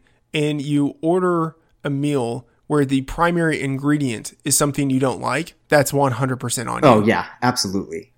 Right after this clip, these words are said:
Speaker 2: I, I think she
Speaker 1: Yeah.
Speaker 2: realized her error, too, after. Um,
Speaker 1: Right.
Speaker 2: But anyway, we have really,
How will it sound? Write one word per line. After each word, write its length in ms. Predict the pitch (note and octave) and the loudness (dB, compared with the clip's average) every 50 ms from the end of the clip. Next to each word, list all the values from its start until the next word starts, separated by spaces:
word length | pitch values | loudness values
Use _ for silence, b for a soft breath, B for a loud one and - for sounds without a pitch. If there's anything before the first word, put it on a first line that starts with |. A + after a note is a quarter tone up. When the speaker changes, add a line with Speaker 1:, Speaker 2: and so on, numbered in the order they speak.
| _ _ _ - | _ _ _ -12
Speaker 2:
I, 240 | G#2 - - C3 | -10 -6 -2 -2
I 40 | C#3 | -2
think 200 | C3+ D#3+ E3 D3 | 0 0 0 0
she 140 | - - C#3+ | 2 2 2
Speaker 1:
Yeah. 60 | B2+ | 4
Speaker 2:
realized 400 | A2+ A#2+ A2+ G2+ G2+ G2+ F#2+ - | 4 4 2 2 0 -2 -4 -4
her 120 | - G#2+ F2+ | -4 -4 -2
error, 260 | G2+ G2+ G2 F#2+ F#2+ | 0 -2 -2 -2 -4
too, 300 | - - - G#2 G2 F#2+ | -4 -4 -2 -2 -2 -2
after. 480 | F#2 F#2 F#2+ - - E2 D#2+ F2 - b b b b b b b _ _ | -2 -2 -4 -6 -8 -12 -14 -14 -14 b b b b b b b _ _
Um, 300 | A#2+ A2 G#2 G2 F#2 F2+ | 0 0 2 0 0 -2
Speaker 1:
Right. 180 | - - - - _ _ _ _ _ _ _ _ _ _ | -6 -8 -10 -18 _ _ _ _ _ _ _ _ _ _
Speaker 2:
But 240 | - B2+ A#2+ A#2 B2 - | 2 4 4 4 4 4
anyway, 500 | D3 C#3+ C3+ B2+ A2+ A2 G#2 G2+ G2 G2 - - _ _ _ _ _ | 6 8 8 8 6 6 4 4 2 -2 -4 -16 _ _ _ _ _
we 200 | C#3 C3+ C#3 C3+ | 0 2 4 4
have 200 | C#3 C3 A2 A2 | 4 4 4 2
really, 640 | G#2+ A#2+ C3+ C#3 C3+ B2+ B2 A#2 A2 G#2+ G2+ - | 2 2 4 6 6 6 6 6 6 4 0 -2